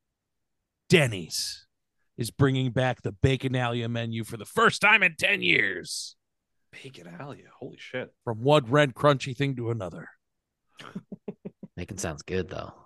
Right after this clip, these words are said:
Speaker 1: Bacon does sound good. I
Speaker 3: Freaking
Speaker 1: fucking,
Speaker 3: bacon. Not so
Speaker 1: I
Speaker 3: good.
Speaker 1: love Denny's. I don't know what y'all think about Denny's. I'm
Speaker 3: You ever
Speaker 1: obsessed
Speaker 3: used to
Speaker 1: with
Speaker 3: go to the Denny's in, uh,
Speaker 1: Westbrook all the time?
Speaker 3: Westbrook?
Speaker 1: Yes.
Speaker 3: Yeah. I
Speaker 1: Yep.
Speaker 3: bet you money we were there together the same time sometimes.
Speaker 1: Probably,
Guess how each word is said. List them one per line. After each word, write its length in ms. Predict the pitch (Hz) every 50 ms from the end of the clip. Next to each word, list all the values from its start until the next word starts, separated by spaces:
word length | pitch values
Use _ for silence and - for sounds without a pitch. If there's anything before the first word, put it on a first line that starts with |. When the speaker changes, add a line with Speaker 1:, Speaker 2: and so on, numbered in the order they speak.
| _
Speaker 1:
Bacon 260 | - 110 101 - 101
does 180 | 98 - 87 -
sound 240 | - - - - - -
good. 260 | - 180 - - - _ _ -
I 80 | 147 107
Speaker 3:
Freaking 100 | 101 -
Speaker 1:
fucking, 160 | 240 185 180 190 180
Speaker 3:
bacon. 200 | - 76 78 - _ _ _ -
Not 180 | 95 92 -
so 60 | - 208
Speaker 1:
I 80 | 247
Speaker 3:
good. 80 | 233 190
Speaker 1:
love 260 | 160 156 156 147 117
Denny's. 360 | - 135 120 113 104 95 - -
I 60 | - 147
don't 80 | 160 175
know 140 | 175 160
what 180 | 147 147 139 123
y'all 260 | 127 131 127 123 117
think 220 | - - 139 104 -
about 280 | - 117 104 104 -
Denny's. 540 | - 110 98 90 87 82 - - - - - _ _ _ _ _ _ _ _ _ _ _ _ _ _ _ -
I'm 140 | 143 151 143
Speaker 3:
You 60 | 131
ever 180 | - - 180 202
Speaker 1:
obsessed 60 | 196 196
Speaker 3:
used 140 | 190 180 -
to 60 | 170
Speaker 1:
with 40 | 147
Speaker 3:
go 100 | 151 139
to 60 | 135 120
the 80 | 110
Denny's 480 | 90 107 101 101 104 107 107 104 107 101
in, 220 | 95 95 92 92
uh, 420 | 92 87 85 85 85 85 78 82 - -
Speaker 1:
Westbrook 540 | 135 135 131 - - - 135 120 98 - -
all 160 | - 127 123
the 100 | 110 98
time? 160 | - - 104 110
Speaker 3:
Westbrook? 460 | 120 120 117 - 104 120 110 92 87
Speaker 1:
Yes. 180 | - - - -
Speaker 3:
Yeah. 520 | 98 110 143 202 247 269 277 277 247 - -
I 20 | - _ _
Speaker 1:
Yep. 160 | - 131 127
Speaker 3:
bet 100 | - 220 127
you 100 | 113 113
money 240 | 107 104 104 101 95
we 140 | 95 90
were 100 | 82 80
there 160 | 78 78 76 73
together 320 | 71 67 76 71 71 60
the 60 | 69 -
same 240 | - 85 76 76
time 260 | 73 98 82 80 80 -
sometimes. 300 | - 90 131 123 110 98
Speaker 1:
Probably, 320 | 92 90 87 87 80 -